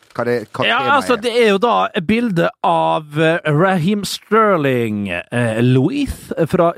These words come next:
Speaker 2: Chelsea, Romelu Lukaku, Salah fra Liverpool, og ikke minst, altså, kanskje en av de aller, aller heiteste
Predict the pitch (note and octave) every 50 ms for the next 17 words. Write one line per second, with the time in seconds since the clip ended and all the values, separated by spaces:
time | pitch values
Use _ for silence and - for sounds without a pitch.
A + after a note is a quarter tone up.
0 | D#3+ - - F3+ F3 E3+ D3+ - - E3 E3+ F3 - C#3+ C#3 C3 B2 D3 F3 F3
1 | F3+ F3 E3+ E3 D#3+ E3 E3 D3 C#3 C#3 C#3 C#3+ D#3 - - D3+ C#3+ C#3+ D3 -
2 | _ - C3 C3+ D3 D3 - _ - - - _ - - - - E3+ F3+ E3+ D#3
3 | D3 - - _ _ - - C#3+ C#3+ C#3+ C3 C#3 C3+ C3 B2+ B2 - - B2+ B2
4 | B2 B2 A#2 A#2+ - - A#2+ A#2 A#2+ A#2 A#2 A#2 A#2 G#2 - - - - - -
5 | - B2 B2+ B2 - D3 - - C3+ A#2+ - C3+ C#3 C3 A#2+ A#2+ A#2 A#2 A#2 B2
6 | B2 - D3 C#3 B2+ A#2 A#2 A2+ A2+ - _ - D#3 C3+ B2+ B2+ B2 A2 - -
7 | D3 C#3 D3 C#3+ _ - A#2+ G#2 - - - - A2+ A2